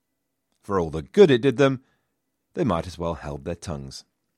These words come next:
But the trial took place the following day. Grey was the lowliest of the conspirators, not a peer of the realm, and he was doomed.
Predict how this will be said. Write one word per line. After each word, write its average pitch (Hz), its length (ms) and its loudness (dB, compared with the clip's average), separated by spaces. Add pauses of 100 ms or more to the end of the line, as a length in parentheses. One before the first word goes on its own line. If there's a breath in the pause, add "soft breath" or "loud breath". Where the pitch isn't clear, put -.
(960)
But 190 240 2
the 175 80 -10
trial 127 320 0
took - 200 -6
place 98 220 -2
the - 100 -14
following 73 340 -8
day. 67 260 -14 (580 soft breath)
Grey 143 520 2 (220)
was 90 120 -14
the 95 100 -6
lowliest 139 560 0
of 82 60 -8
the - 80 -10
conspirators, 147 680 0 (100)
not 92 240 -2
a 175 60 -4
peer 98 220 -2
of 80 80 -8
the 85 80 -10
realm, 120 340 2 (720 loud breath)
and 127 120 0
he 92 100 -4
was 107 140 -6
doomed. 73 480 -10